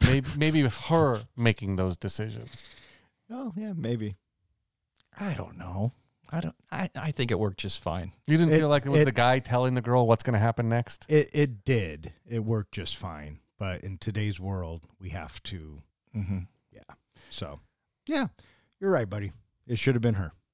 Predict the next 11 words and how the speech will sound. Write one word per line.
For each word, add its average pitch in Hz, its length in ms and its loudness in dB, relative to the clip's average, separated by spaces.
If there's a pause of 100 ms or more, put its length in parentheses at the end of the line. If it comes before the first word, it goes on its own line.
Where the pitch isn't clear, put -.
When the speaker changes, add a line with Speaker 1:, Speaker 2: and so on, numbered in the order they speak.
(380)
Speaker 3:
What 143 180 2
do 147 60 4
you 135 60 4
think 127 180 0
about 113 260 6
having 107 240 4
the 104 60 0
cane 107 260 2
there? 92 280 0 (920)
Speaker 2:
I 160 160 8
thought 160 460 4